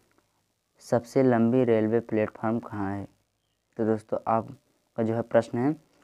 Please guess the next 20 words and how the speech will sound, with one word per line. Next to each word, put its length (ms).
सबसे 420
लंबी 480
प्रे-, 220
रेलवे 400
प्लेटफॉर्म 520
कहाँ 280
है? 200
तो 80
दोस्तों, 360
आपका 260
जो 220
राइट 320
आंसर 260
हो 80
जाएगा 280
दोस्तों, 340
दोस्तों 420
आपको 420
जो 220
है 220